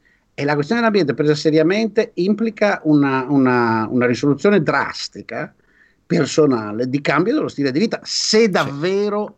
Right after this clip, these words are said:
Speaker 1: pensate che sia assolutamente urgente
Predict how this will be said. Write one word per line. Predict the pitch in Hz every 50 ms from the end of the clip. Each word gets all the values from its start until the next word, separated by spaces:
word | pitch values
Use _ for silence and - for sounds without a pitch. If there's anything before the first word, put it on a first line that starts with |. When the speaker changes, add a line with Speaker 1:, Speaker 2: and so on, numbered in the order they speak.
| _
Speaker 1:
pensate | - - 139 139 123 - - - 160 147 120 110 104 _ - 110 110 - _ _ _ _ _ _
che | - 127 127
sia | - - 190 175
assolutamente | 135 - - 147 135 131 151 143 160 185 185 160 147 143
urgente | 131 135 139 139 127 120 147 160 165 160 165 175 175 156 151 190 196 202 214 220